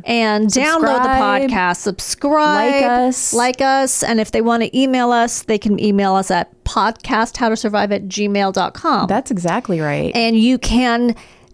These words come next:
Speaker 1: I mean, you can just certainly just drop a line and say hello, but
Speaker 2: Yeah.
Speaker 1: you can also drop a line and say, "Hey, guess what happened to me?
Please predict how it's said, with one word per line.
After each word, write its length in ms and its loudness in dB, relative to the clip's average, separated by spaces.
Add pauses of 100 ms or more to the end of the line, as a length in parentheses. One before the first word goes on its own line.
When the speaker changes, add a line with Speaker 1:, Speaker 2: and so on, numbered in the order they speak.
(220)
Speaker 1:
I 100 0
mean, 160 2
you 100 2
can 140 2
just 160 0
certainly 280 2
just 140 -2
drop 220 0
a 40 0
line 200 2
and 120 0
say 160 0
hello, 500 2
but 140 0
Speaker 2:
Yeah. 60 0
Speaker 1:
you 60 0
can 160 0
also 260 0
drop 240 0
a 60 2
line 240 2
and 160 0
say, 340 0 (320)
"Hey, 380 2
guess 280 -2
what 140 0
happened 300 0
to 40 0
me? 440 2